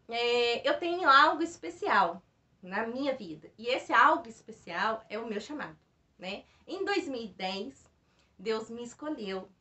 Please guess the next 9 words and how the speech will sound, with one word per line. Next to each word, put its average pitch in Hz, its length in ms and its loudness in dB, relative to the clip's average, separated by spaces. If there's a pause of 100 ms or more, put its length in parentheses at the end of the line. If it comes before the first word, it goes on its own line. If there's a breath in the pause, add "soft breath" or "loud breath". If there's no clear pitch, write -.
(160)
me 208 80 -12
separou 208 720 2 (360)
para 214 320 0
esse 208 280 -8
chamado, 180 520 -6
ministério 233 840 -6
infantil. 277 800 -8 (640 soft breath)
E 262 520 -6 (160)
é 311 80 -8